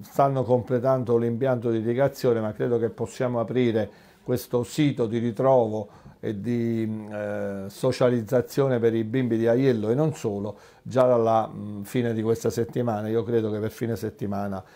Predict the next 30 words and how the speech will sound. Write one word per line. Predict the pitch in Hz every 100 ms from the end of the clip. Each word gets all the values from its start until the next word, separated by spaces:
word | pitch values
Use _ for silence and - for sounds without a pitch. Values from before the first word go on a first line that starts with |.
| -
consegneremo | - 127 117 127 117 110 110 110
alla | 104
città | 110 107 - 113 113
anche | 123 123
quest'altro | 113 113 - 107 - 117
punto. | 110 110 107 107 107 - - - - _
Voglio | 117 143 139 131
ricordare | 120 123 110 127 120 113
che | 113
Baronissi | 107 123 120 139 -
è | 117
la | 113
città | 113 - 110
del | 117 117
verde, | 147 147 107 107
la | 104
città | 110 - 113
dei | 113
parchi, | 110 135 123 - 107
la | 107
città | 110 -
dei | 117 117
parchi | 110 110 123
giochi, | 110 135 131 113
degli | 107 113
impianti | 120 117 131 123 113
sportivi. | - 131 - 113 104 107 - - - -
Su | - 131
questo | - 151 151 127
lavoreremo | 120 127 135 131 120 110